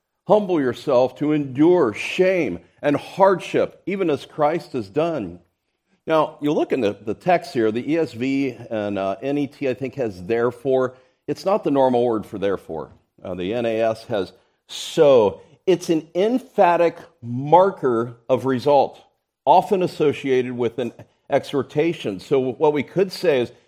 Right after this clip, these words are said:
is for this very reason, or as a, as a result of, let us go outside to him. Uh, the writer of the Hebrews must have been a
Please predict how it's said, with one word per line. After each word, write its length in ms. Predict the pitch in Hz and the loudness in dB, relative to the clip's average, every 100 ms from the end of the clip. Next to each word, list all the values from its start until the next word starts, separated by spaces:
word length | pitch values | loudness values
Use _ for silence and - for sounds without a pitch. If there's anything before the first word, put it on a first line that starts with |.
| - | -4
is 160 | 139 - _ _ | -4 -4 _ _
for 240 | - 185 | 4 6
this 180 | 156 143 | 6 0
very 460 | 147 120 160 143 120 | -4 -2 2 2 0
reason, 800 | 104 113 180 277 240 131 135 185 _ _ - | -4 -2 0 2 0 0 -4 -6 _ _ 0
or 240 | 180 180 | 2 4
as 260 | 165 156 139 | 4 4 2
a, 180 | 123 - | -2 2
as 220 | 143 135 | 2 2
a 60 | 131 | 0
result 680 | 127 131 104 135 123 113 - - | 0 -2 -2 0 0 0 -6 -6
of, 600 | 208 277 254 175 208 202 _ _ _ | 0 4 6 6 4 -2 _ _ _
let 540 | 98 98 127 151 143 - | -8 -2 2 2 0 0
us 540 | 135 143 135 - - - | 4 4 2 -8 -16 -4
go 240 | 120 113 117 | 0 0 0
outside 840 | 113 - - 151 143 120 92 85 - _ _ | -2 -2 -4 0 2 2 0 -6 -18 _ _
to 440 | - 139 113 90 - _ _ _ _ | -8 -4 -2 -4 -8 _ _ _ _
him. 440 | - 127 110 82 78 _ _ _ _ _ _ _ _ _ _ | -6 -2 -2 -4 -10 _ _ _ _ _ _ _ _ _ _
Uh, 140 | 95 90 | -8 -6
the 120 | 98 | 2
writer 260 | 127 139 | 4 4
of 80 | 127 | 2
the 80 | 110 | 0
Hebrews 680 | 110 143 143 147 143 147 127 | -2 -2 -2 0 -2 -2 -2
must 240 | 120 - | -2 -2
have 100 | 127 | -4
been 240 | 127 127 | -2 -2
a 140 | 107 | -2